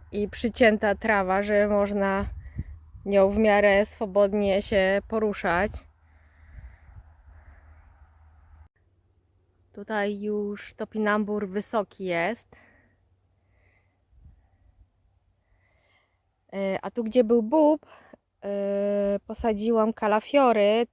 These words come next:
sadzoneczki malutkie. I, no, ślimak je ma-, męczy, niektóre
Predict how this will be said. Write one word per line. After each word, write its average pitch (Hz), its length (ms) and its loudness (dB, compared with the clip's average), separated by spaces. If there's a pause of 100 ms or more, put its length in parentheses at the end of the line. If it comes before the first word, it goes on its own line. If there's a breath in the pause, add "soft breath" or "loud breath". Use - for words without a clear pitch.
(140)
sadzoneczki 208 680 -4
malutkie. 208 760 -2 (1040)
I, 226 680 2 (400)
no, 240 200 -2
ślimak 247 420 0
je 233 80 -2
ma-, 240 280 0
męczy, 220 680 -2
niektóre 196 560 -6